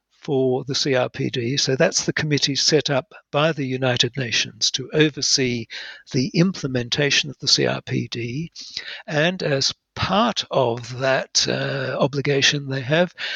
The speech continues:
they also may be asked to make interpretations of articles that seem to be, there's, there seems to be some difficulty or some disagreement about what the article really means.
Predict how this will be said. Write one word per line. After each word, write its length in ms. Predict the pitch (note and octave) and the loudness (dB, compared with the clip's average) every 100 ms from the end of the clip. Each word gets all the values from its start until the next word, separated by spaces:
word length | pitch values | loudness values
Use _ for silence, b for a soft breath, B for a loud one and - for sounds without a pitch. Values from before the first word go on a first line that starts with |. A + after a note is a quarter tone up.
| B B - | B B -10
they 540 | C#3+ E3 D#3+ E3 E3+ | -6 0 2 2 -2
also 640 | - E3+ F3+ - E3 D#3+ F3 | -2 0 2 2 4 2 0
may 260 | D#3 D#3+ | 0 0
be 200 | D#3+ D#3 - | 2 0 0
asked 520 | D3 D3+ - - - | 0 2 2 0 -2
to 100 | - | 0
make 220 | D#3 - | 0 0
interpretations 1000 | D3 - F3+ D3+ - F3 D#3 - C#3 D#3 | 0 2 2 -2 0 2 2 -2 -2 -2
of 260 | - D3 B2+ - | 0 -2 -4 0
articles 920 | D#3 F3 C#3+ - C3 C#3 E3+ - - G#3+ C3 B2 | 2 2 -2 -2 -4 -4 -6 -8 -8 -12 -16 -6
that 400 | D#3 D3+ D#3 - - _ _ _ _ - - - | 0 0 0 -2 -4 _ _ _ _ -20 -20 -6
seem 420 | - D#3+ C#3+ D3 _ _ _ | 0 0 -2 -14 _ _ _
to 140 | - C3 | -4 -2
be, 480 | C#3+ C3+ C3+ C3 B2+ B B B | 0 2 4 2 -2 B B B
there's, 260 | - C3+ - - | 0 2 0 -2
there 140 | C#3+ | 0
seems 260 | - C#3+ - | 2 2 -2
to 100 | - | -2
be 100 | C3+ | 0
some 280 | - C3 | 0 0
difficulty 800 | C3 D3+ C#3 - C#3 - A#2 G2+ - b _ | 2 2 2 -6 -2 -2 -2 -10 -18 b _
or 220 | D3 B2 | -6 0
some 180 | - C#3 | 0 0
disagreement 760 | B2+ B2+ C#3+ D3 C3 A2 F#2+ - | 2 0 2 0 0 -4 -6 -6
about 380 | C#3 C#3 C3 G#3+ | -4 -2 -4 -4
what 320 | C3+ B2+ - - _ | -6 -6 -8 -10 _
the 160 | - C3+ | -4 -4
article 640 | D3+ C3 - - B2 A2 _ | -2 -2 -4 -8 -12 -12 _
really 320 | C#3+ C3 B2 | -4 -2 -2
means. 680 | A#2+ A#2+ F#2+ F2 - - - | -4 -4 -4 -8 -10 -8 -8